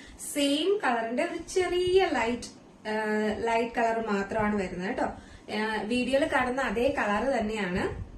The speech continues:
ഉം, പക്ഷെ ഒരു ചെറിയ ലൈറ്റ് ഷെയ്ഡും കൂടെ വന്നിട്ടുണ്ട്. അതാണ് അതിന്റെ ശരിക്കുള്ള കളർ വരുന്നത്. നല്ല ഭംഗിയുള്ള ഒരു കളറാണ് കേട്ടോ. നല്ല വെറൈറ്റി ആയിട്ട് വരുന്ന ഒരു കളറാണ്.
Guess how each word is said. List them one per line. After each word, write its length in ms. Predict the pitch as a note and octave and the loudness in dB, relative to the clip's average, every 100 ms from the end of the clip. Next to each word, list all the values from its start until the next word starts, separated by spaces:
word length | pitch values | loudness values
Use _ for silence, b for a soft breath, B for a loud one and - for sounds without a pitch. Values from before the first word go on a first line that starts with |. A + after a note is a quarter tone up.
| - | -6
ഉം, 680 | G3 G3+ G3 F#3+ F#3 F#3+ - | -2 -2 -2 -4 -6 -10 -10
പക്ഷെ 320 | G#3+ G#3+ C#4+ B B - | -10 -4 -6 B B -6
ഒരു 100 | C#4+ | -4
ചെറിയ 600 | D4+ D#4+ D4+ D4+ D#4 F4+ A#3 | -2 -2 -2 0 0 0 0
ലൈറ്റ് 380 | A#3 A#3+ C#4 | -2 0 -4
ഷെയ്ഡും 440 | - C4 A3+ A#3+ A#3 | -2 0 2 2 2
കൂടെ 240 | A#3 F4 - - | 0 0 -4 -6
വന്നിട്ടുണ്ട്. 800 | G#3 G3+ G3 F#3 F3+ E4 - B B B - | -4 -2 -4 -4 -2 -4 -6 B B B -8
അതാണ് 320 | C4 C4+ B3 | 0 4 4
അതിന്റെ 220 | B3+ B3 C#4 | 4 0 -2
ശരിക്കുള്ള 440 | D4+ A3+ A3+ B3 | -2 -2 0 2
കളർ 340 | B3+ A#3 A3+ | 2 2 2
വരുന്നത്. 560 | B3 A3 G3+ F#3+ B3+ F#4 - A3+ | 2 2 2 2 0 -2 -4 -4
നല്ല 180 | G#3 A3 | 0 0
ഭംഗിയുള്ള 600 | A3 G#3+ B3 D4+ D#4 B3 | -2 -2 0 0 2 2
ഒരു 80 | B3 | 2
കളറാണ് 460 | B3 G#3+ G3+ G3+ | 2 2 2 0
കേട്ടോ. 180 | G#3 G#3+ | 0 -2
നല്ല 140 | A3 | -2
വെറൈറ്റി 600 | A#3+ A3 G#3 A3+ B3 B3+ | -2 0 0 0 -2 -2
ആയിട്ട് 220 | D4+ A#3 A#3+ | 0 0 0
വരുന്ന 260 | G#3+ G#3 | -2 -2
ഒരു 100 | G#3+ | -2
കളറാണ്. 520 | A3 G3+ G3 F#3+ A3+ | -2 -4 -2 -2 -2